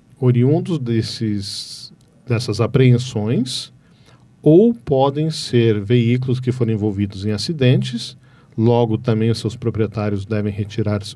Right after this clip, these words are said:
os veículos, pagando, evidentemente, as estadias e os demais débitos recorrentes dessa,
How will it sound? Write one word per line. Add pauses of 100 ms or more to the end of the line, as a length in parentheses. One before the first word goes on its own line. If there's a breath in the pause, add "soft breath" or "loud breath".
os
veículos,
pagando, (460 loud breath)
evidentemente,
as
estadias (500 soft breath)
e (140)
os
demais
débitos (100)
recorrentes
dessa,